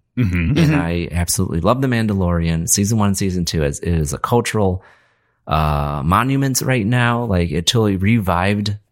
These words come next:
Speaker 2: Star Wars, like, more so than, uh, the sequel trilogy, in my opinion. Like, there's just something about it, which we're gonna get into.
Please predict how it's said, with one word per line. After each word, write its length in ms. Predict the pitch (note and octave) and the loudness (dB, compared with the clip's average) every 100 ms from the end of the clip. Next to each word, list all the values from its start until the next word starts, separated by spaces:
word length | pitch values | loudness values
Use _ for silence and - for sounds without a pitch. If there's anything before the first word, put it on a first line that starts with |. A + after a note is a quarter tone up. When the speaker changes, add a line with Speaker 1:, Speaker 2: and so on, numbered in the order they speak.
| _ | _
Speaker 2:
Star 340 | - - F#2+ G#2 | -4 0 2 2
Wars, 540 | A2+ B2 C3+ C#3 - _ _ | 0 -2 -2 -4 -8 _ _
like, 320 | F#2 E2+ E2 - - | -2 -2 -2 -8 0
more 240 | G#2 A2 | 2 4
so 300 | A2 A2 G#2+ | 2 2 0
than, 400 | G2 F#2 F2+ E2 - _ _ _ - _ | 2 0 0 -2 -6 _ _ _ -20 _
uh, 220 | F2 E2+ D#2+ | 0 2 2
the 80 | D#2+ | 0
sequel 300 | - - A#2+ | -2 -2 -2
trilogy, 420 | - B2+ A#2+ C3 | 0 0 0 0
in 80 | A#2+ | 0
my 140 | A#2 | 0
opinion. 520 | A#2 G2+ A#2+ A#2 A#2+ A#2+ | -2 -4 -2 -2 -2 -2
Like, 420 | F#2+ F2 D#2+ - _ _ _ _ | 0 0 0 -6 _ _ _ _
there's 120 | A2+ | 0
just 140 | A2 - | 2 2
something 220 | B2+ C3+ | 0 2
about 280 | A#2 G#2 G2+ | 2 2 0
it, 60 | G2+ | -2
which 160 | F#2+ | -4
we're 80 | G#2 | -2
gonna 160 | G2+ G#2 | -2 0
get 140 | G2+ | -2
into. 520 | F#2+ F2+ - E2+ E2 | -2 -2 0 0 -2